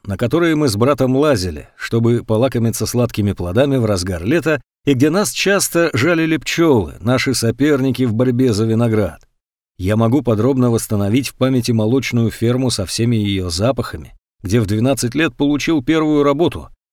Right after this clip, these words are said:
снимать с коров электрические доильные аппараты после того, как они заканчивали своё дело.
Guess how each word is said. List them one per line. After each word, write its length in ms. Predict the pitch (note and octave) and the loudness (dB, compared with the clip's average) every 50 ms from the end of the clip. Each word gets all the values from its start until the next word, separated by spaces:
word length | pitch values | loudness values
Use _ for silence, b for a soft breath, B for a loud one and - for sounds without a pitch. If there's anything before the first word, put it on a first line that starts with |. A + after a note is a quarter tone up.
| _ _ | _ _
снимать 420 | - - - F2 F2 G#2+ C3 C#3+ | -12 -10 -8 -4 0 2 2 2
с 60 | - - | 2 2
коров 420 | A#2+ A#2+ C3+ C#3+ C3+ B2+ - - - | 2 2 4 2 2 0 -4 -8 -2
электрические 880 | - B2+ A#2 A#2 A2 - - D#3 D#3+ B2+ D3 C#3+ C3 - C3 C#3 C#3 B2 | 0 2 2 2 2 0 0 -2 0 0 -2 -4 -2 -2 0 0 2 2
доильные 540 | G#2+ A#2 A#2 C3+ C#3+ C3+ B2 B2+ B2 A#2+ A#2 | 2 2 2 2 2 2 2 2 2 0 0
аппараты 540 | - B2 B2 - A2 A#2 C#3 C#3+ B2+ C3 | -2 -4 -2 0 0 2 2 2 0 -2
после 340 | A#2+ - A#2+ G#2+ - G#2+ G2 | -2 -2 -4 -4 -2 -2 -4
того, 360 | - G2+ F2+ G2+ C#3 E3 D3 B B B B B | -4 -4 -2 0 0 0 -2 B B B B B
как 200 | - G#3+ G#3+ G#3 | -2 -2 0 0
они 180 | F#3+ F#3 F3+ | 0 0 0
заканчивали 680 | D3 A#2 A#2 A2 B2+ B2 B2 A#2 - A2+ A2 A2 G#2+ G2 | 0 2 0 2 2 0 0 0 0 0 0 2 2 0
своё 360 | - - G2 G2 G2 F#2 F2 | -2 -2 -2 -2 -2 -2 -4
дело. 340 | D#2+ D2+ D2+ C#2+ - - | -6 -8 -12 -14 -16 -18